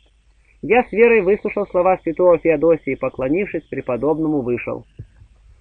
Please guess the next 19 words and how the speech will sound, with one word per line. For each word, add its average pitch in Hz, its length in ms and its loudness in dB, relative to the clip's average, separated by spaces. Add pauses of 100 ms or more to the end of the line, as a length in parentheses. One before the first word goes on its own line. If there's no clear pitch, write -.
(220)
С - 60 -20
того 233 220 6
времени 233 420 2
дерзкие 185 500 2
бесы 180 320 0
уже 175 240 2
не 196 120 0
осмеливались 175 680 -4
приблизиться 160 600 -2
к - 60 -18
моей 143 240 2
келье, 113 440 -4
будучи 170 380 -2
раз 165 420 0
навсегда 190 540 0
отогнаны 147 560 2
молитвами 165 500 -2
преподобного 139 680 -4
Феодосия. 113 720 -8